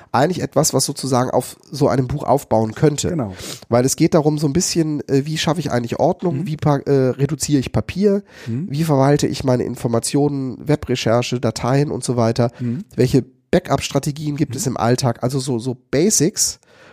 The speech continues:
Speaker 1: um so ein bisschen Herr seiner, seiner, seiner digitalen, äh, Arbeitsumgebung zu werden. Und, ähm, gibt's auch als, äh, E-Book, das heißt, man kann sich auch eine Testversion, äh, mal runterladen.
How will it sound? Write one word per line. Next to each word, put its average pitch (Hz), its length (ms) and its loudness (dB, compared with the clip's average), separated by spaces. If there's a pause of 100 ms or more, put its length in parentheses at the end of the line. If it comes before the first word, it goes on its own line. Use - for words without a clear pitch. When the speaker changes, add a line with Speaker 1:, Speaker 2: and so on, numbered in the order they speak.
(160)
Speaker 1:
um 143 320 0 (760)
so - 160 -12
ein 151 140 -14
bisschen 160 400 0
Herr 139 320 2
seiner, 127 420 0 (140)
seiner, 123 480 -2
seiner 120 300 -6
digitalen, 123 720 0 (720)
äh, 120 320 2
Arbeitsumgebung 101 600 0
zu 85 160 -8
werden. 82 260 -6
Und, 113 480 -6
ähm, 117 380 -2 (2250)
gibt's - 200 -2
auch 127 180 2
als, 110 420 0
äh, 117 480 4 (100)
E-Book, 190 520 0
das 123 140 -6
heißt, 123 120 0
man 113 120 -4
kann 123 120 0
sich 113 140 -10
auch 117 80 -6
eine 120 100 -6
Testversion, 127 760 -2 (100)
äh, 117 180 0
mal 113 120 0
runterladen. 127 640 2